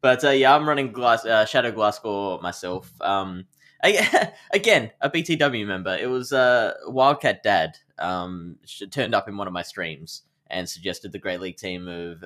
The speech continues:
Shadow Gliscor, Water Gun, Lanturn, and Bastiodon. And I used that for a while, and it,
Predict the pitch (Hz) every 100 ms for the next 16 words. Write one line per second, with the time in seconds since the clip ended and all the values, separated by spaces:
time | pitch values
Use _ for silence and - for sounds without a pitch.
0 | - - 95 92 95 87 - 90 85 85
1 | 80 _ _ - 90 95 92 92 90 90
2 | 90 95 85 87 80 82 87 - 127 139
3 | 180 _ _ _ _ _ _ - 110 113
4 | 156 160 151 151 156 151 151 151 156 -
5 | - 117 117 120 117 110 - 110